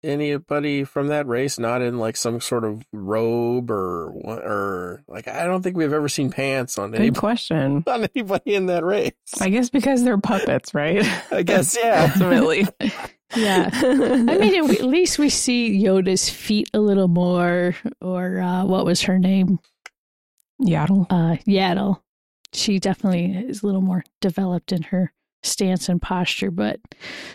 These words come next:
Speaker 3: yeah, I'm sorry. Grogu's little outfit, he's gonna trip and fall on his face, and he doesn't need to right now.
Speaker 2: <laughs>
Speaker 3: Let his little feet show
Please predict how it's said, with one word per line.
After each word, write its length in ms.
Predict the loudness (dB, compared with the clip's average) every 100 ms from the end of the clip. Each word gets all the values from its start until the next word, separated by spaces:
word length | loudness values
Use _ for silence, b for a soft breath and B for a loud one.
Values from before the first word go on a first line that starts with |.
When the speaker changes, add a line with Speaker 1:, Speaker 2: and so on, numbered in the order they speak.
| B
Speaker 3:
yeah, 360 | -2 0 -2 0
I'm 120 | 0
sorry. 400 | 2 0 0 0
Grogu's 420 | 0 0 2 2
little 200 | 2 2 2
outfit, 480 | 2 4 2 0 0
he's 180 | 0 2
gonna 200 | 2 4
trip 240 | 2 2
and 160 | 0 2
fall 280 | 2 4
on 80 | 4
his 200 | 2 2
face, 460 | 2 2 2 2 2
and 100 | 2
he 60 | 2
doesn't 360 | 2 2 2
need 260 | 4 4 2
to 140 | 2 2
right 240 | 2 2
now. 380 | 2 2 2 2
Speaker 2:
<laughs> 20 |
Speaker 3:
Let 280 | 2 2 2
his 200 | 2 2
little 240 | 2 2
feet 360 | 2 0 -2 -2
show 520 | 0 2 4 4 2